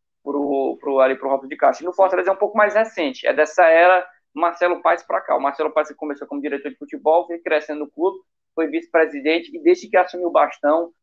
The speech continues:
colocou o Fortaleza em outro patamar. Tanto que o Marcelo Paes, é, a gente viveu, só pra finalizar, durante muito tempo aquela figura do diri-, do dirigente torcedor que, é, não tinha dedicação exclusiva ao clube, ele tinha negócio, tinha a vida dele por fora,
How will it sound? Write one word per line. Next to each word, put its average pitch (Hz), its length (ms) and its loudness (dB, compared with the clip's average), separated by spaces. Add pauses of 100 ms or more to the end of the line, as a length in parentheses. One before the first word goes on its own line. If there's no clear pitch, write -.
(140)
colocou 160 380 0
o 170 40 -12
Fortaleza 160 460 0
em - 20 -4
outro 170 120 -4
patamar. 175 380 0
Tanto 277 240 0
que - 60 -10
o 214 60 -6
Marcelo 165 320 0
Paes, 175 420 2 (460)
é, 147 140 6
a 143 100 4
gente 170 240 -8
viveu, 160 400 -6
só 170 120 -4
pra 170 200 -2
finalizar, 135 540 0 (180)
durante 160 240 -2
muito 185 380 -4
tempo 160 240 -2
aquela 147 200 0
figura 151 360 -4
do 139 160 -6
diri-, 143 280 -4
do 135 200 -6
dirigente 147 580 -4
torcedor 151 680 2 (640)
que, 151 500 0
é, 131 260 6
não 151 240 -2
tinha 165 160 0
dedicação 156 440 0
exclusiva 131 300 -8
ao 131 60 -8
clube, 202 260 -2
ele 147 80 -2
tinha 139 160 -4
negócio, 139 480 0
tinha 143 160 -4
a 135 40 4
vida 131 180 -4
dele 131 180 -4
por - 260 -14
fora, 170 360 4